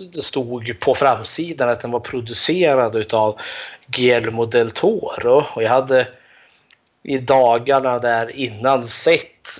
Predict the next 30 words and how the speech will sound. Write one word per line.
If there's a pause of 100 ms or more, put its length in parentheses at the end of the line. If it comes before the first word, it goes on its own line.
eh,
hans
fantastiska
film
Pans
labyrint. (580)
Så
då
tänkte
jag,
är
hans
namn
med
där?
Ja,
men
då
måste
jag
ju,
eh,
se
den
här
filmen. (800)
Eh,
så
jag
och